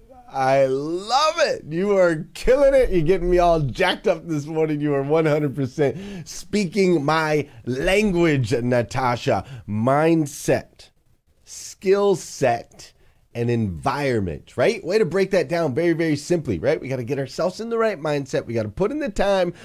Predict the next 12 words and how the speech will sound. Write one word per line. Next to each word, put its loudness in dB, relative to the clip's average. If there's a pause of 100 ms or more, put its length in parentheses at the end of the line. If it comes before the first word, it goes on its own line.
(180)
to -6
get -6
the -10
skills. 0
We -6
gotta -2
make -4
sure -6
our 0
environment 0 (280)
is -2
the, -16